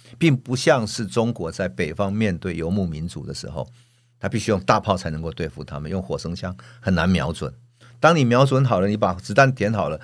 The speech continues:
那个，那一匹马已经不晓得跑多远去了。所以最后并不是使用火绳枪啊。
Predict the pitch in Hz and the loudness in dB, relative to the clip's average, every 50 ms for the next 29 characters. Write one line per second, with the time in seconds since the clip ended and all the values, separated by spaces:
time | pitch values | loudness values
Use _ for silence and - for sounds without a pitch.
0 | - - - - 139 139 135 123 113 107 104 90 135 139 131 127 - 127 120 110 | -12 -14 -4 0 2 4 6 6 6 4 2 2 4 4 4 4 4 2 2 2
1 | 98 90 87 101 104 - - 120 107 92 87 - - 80 73 - 98 98 95 95 | 2 2 0 0 -2 -2 0 0 2 2 2 0 0 -2 -2 0 2 2 2 2
2 | 82 67 - - - - - 71 - - - - - _ _ _ _ _ _ _ | 0 -4 -8 -10 -10 -8 -8 -8 -8 -10 -14 -20 -20 _ _ _ _ _ _ _
3 | _ - 151 156 151 107 - - - _ _ _ - - 135 131 117 113 123 113 | _ 4 6 6 6 6 2 -4 -12 _ _ _ 2 6 8 8 8 8 6 2
4 | 95 87 87 95 92 90 - 76 69 78 76 - - - - - - - - - | 2 0 -2 -4 -4 -4 -6 -6 -8 -8 -8 -10 -12 -14 -14 -12 -12 -12 -12 -12
5 | - - - - - - _ _ _ _ _ - _ _ _ _ _ _ _ - | -12 -14 -14 -14 -16 -20 _ _ _ _ _ -20 _ _ _ _ _ _ _ -12
6 | - - | -12 -12